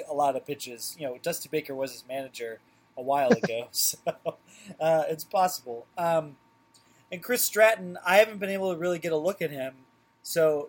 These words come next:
you know, and I know he got sent down, uh, shortly after this game, but, um,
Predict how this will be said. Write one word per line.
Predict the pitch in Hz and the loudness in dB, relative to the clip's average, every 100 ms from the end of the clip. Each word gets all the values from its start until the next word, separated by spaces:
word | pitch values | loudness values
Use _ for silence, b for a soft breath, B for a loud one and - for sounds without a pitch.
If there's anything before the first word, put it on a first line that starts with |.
| - | -10
you | 165 | -6
know, | 156 139 | -2 -2
and | 156 | 0
I | 165 | 0
know | 165 | 0
he | 165 | 0
got | 160 147 | 2 2
sent | - 160 139 | 0 -6 -2
down, | 151 160 147 135 _ _ _ _ _ - | 0 0 -2 -8 _ _ _ _ _ -12
uh, | 135 | -10
shortly | - 160 131 139 | -6 -6 -4 -4
after | 147 135 | -4 -8
this | 131 - | -12 -8
game, | 170 175 143 135 | -6 -6 -6 -4
but, | 143 135 - _ _ | -4 -4 -10 _ _
um, | 170 160 156 143 131 | -4 0 0 -2 -8